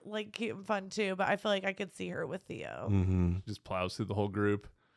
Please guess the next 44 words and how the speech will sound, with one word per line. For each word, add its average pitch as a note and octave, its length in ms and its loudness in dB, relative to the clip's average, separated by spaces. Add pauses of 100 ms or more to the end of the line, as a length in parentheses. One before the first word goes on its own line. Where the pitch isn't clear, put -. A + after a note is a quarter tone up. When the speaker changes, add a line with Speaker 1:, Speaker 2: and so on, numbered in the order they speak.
(1200)
Speaker 1:
I A#3 80 4
think B3+ 180 2
they A#3 140 8
would G#3+ 180 4
have G3 400 4
a F3+ 80 0
lot F3 240 4
of D3+ 100 -4
fun F3 260 -6
together G2+ 680 -4
just G3+ 240 -8
'cause F#3+ 220 -6
he's F#3 680 -8
Speaker 3:
Yeah. C3 240 -2 (100)
Speaker 1:
just, - 200 -8
like, G3 160 -6
a F#3 100 -2
hilarious F3+ 560 -4
energy. - 440 -10
And - 100 -12
Speaker 3:
He's A2+ 120 -2
Speaker 1:
she'd A2+ 60 -6
Speaker 3:
the A#2 60 -2
Speaker 1:
be A2+ 60 2
Speaker 3:
Rat D#3 180 8
Speaker 1:
into - 140 -2
Speaker 3:
King. F2+ 160 2
Speaker 1:
it. F3 240 -4 (840)
Speaker 2:
I G2+ 100 4
think A#2+ 180 4
so - 160 4
too, A2+ 60 8 (100)
Speaker 3:
Ratajkowski. D3+ 180 8
Speaker 2:
Blisters. G#2 580 2 (220)
Speaker 3:
He A2 140 -2
could A2+ 160 -4
be A2 200 4
her A2 180 -4
Rat B2 260 -4
King. G2 240 -4 (480)
Speaker 1:
There's G#3+ 180 0
a C4 80 0
few G#3 240 -4
different F#3 540 -4